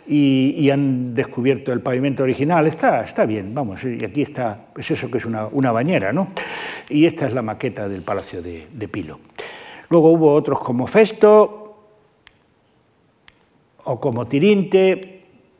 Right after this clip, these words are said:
o como La Canea, o Jañá, o como quieran ustedes llamarle, ¿no?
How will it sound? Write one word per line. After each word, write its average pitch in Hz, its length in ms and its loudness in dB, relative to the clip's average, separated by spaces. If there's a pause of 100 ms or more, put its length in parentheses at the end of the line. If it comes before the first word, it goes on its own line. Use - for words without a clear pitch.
(200)
o 143 120 -6
como 139 440 2
La 139 120 0
Canea, 147 460 0
o 113 60 0
Jañá, 127 640 0
o 101 360 -6 (180)
como 107 260 -8
quieran 123 240 0
ustedes 107 320 -6
llamarle, 98 420 -4
¿no? 170 120 -6